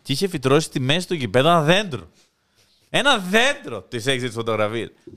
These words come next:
Ένα δέντρο που θέλει δεκαπέντε χρόνια να φτάσει σε αυτό το είδος. Φύτρωσε ένα δέντρο εκεί στη μέση. Τόσο καιρό είχαν να μπουν. Έκανε, αυτό το γήπεδο, το μεταξύ, έχουνε και κάτι πολύ κουλά budget.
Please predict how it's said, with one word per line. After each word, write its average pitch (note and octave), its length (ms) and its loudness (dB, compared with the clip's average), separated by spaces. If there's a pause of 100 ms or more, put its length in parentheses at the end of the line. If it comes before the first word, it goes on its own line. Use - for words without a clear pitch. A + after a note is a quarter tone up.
(300)
Ένα A3+ 220 0
δέντρο F3 440 -2
που D#3+ 100 -4
θέλει G#3 220 2
δεκαπέντε A#3 720 0
χρόνια C#4 420 4
να G#4 80 0
φτάσει F3 220 4
σε C3 80 -2
αυτό A#2 180 0
το - 120 4
είδος. - 200 -4 (560)
Φύτρωσε A3 560 0
ένα A#3 220 2
δέντρο D3+ 520 -2
εκεί F#2+ 240 -10
στη C#3+ 160 -12
μέση. B2 520 -6 (760)
Τόσο F#3+ 360 2
καιρό D3+ 280 2
είχαν A2 260 -2
να F#2+ 100 -6
μπουν. E2+ 300 -8 (300)
Έκανε, F3+ 460 -2
αυτό A2+ 260 -4
το F#3 80 -2
γήπεδο, E3+ 340 -6
το C#3 100 -8
μεταξύ, G#2 480 -6 (760)
έχουνε B2 320 -6
και C3+ 100 -8
κάτι A2 320 -4 (440)
πολύ G#2 360 -6
κουλά C3 420 -4
budget. E2+ 340 -6